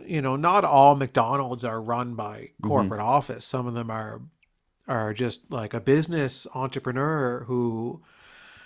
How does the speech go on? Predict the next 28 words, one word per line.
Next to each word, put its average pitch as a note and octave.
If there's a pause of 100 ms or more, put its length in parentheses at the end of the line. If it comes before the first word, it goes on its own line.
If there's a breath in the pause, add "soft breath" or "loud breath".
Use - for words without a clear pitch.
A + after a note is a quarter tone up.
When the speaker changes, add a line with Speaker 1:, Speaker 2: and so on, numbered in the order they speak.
(200 soft breath)
Speaker 1:
uh, G#2+
pays C3+
for C3
the B2
rights B2+
to A#2
sell A2+
McDonald's G2+
products G#2
Speaker 2:
Mm-hmm. -
Speaker 1:
or -
whatever. G#2
Like, A2+
that's -
how D3
you C#3+
can C3+
have B2+
some C#3
still C3
selling B2
the A2+
pizza A2 (100)
at, -
at G#2+
kind A2
of, G#2
uh, G#2+